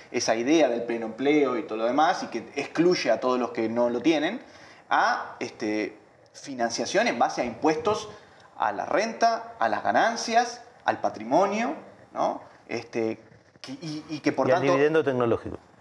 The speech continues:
Speaker 1: Sí, el, que, que está atrás de eso, ¿no? Porque se supone que las empresas cuando incorporan tecnología lo que hacen es aumentar sus ganancias. Entonces, si uno tiene un buen sistema de, de tributación de, a, a las ganancias, debería poder captar una parte de esa productividad.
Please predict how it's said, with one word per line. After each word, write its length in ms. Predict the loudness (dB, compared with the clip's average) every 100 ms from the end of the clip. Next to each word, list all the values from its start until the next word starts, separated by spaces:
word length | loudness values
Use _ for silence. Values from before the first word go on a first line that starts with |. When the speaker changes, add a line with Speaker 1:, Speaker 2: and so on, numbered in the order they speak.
| -20 _ _
Speaker 1:
Sí, 320 | -2 0 2
el, 280 | 0 0 0
que, 180 | 0 -2
que 60 |
está 140 | 0 2
atrás 220 | 4 4
de 100 | 2
eso, 180 | 0 2
¿no? 180 | 2
Porque 160 | 0 -2
se 80 | -4
supone 340 | 0 2 2
que 100 | 2
las 160 | 2 0
empresas 400 | 0 0 0 0
cuando 200 | -2 0
incorporan 400 | -2 2 0 2
tecnología 400 | 2 2 2 2
lo 140 | 2
que 60 | 2
hacen 200 | 0 -4
es 120 | -4
aumentar 280 | -8 -2 -4
sus 120 | -2
ganancias. 440 | 0 0 0 -10 -18 -20 -20
Entonces, 240 | -10 -6 -2
si 60 |
uno 180 | 0 0
tiene 180 | 2 0
un 140 | 2
buen 220 | 0 0
sistema 640 | -2 -4 0 0 0 -4 -6 -16
de, 320 | -8 -4 -4
de 220 | -4 -6
tributación 720 | -4 -6 -4 -6 2 2 4 0
de, 180 | -4 -6 -16 -16 -4
a, 120 | -4
a 220 | -2 -2
las 160 | -2 -2
ganancias, 640 | 2 2 2 0 0 0
debería 420 | -2 -2 2 0 0
poder 240 | -4 0
captar 320 | 0 2 0
una 200 | 2 0
parte 420 | 2 0 -2 -4
de 140 | -2 -6
esa 240 | -4 -6
productividad. 580 | -4 -8 -8 -10 -8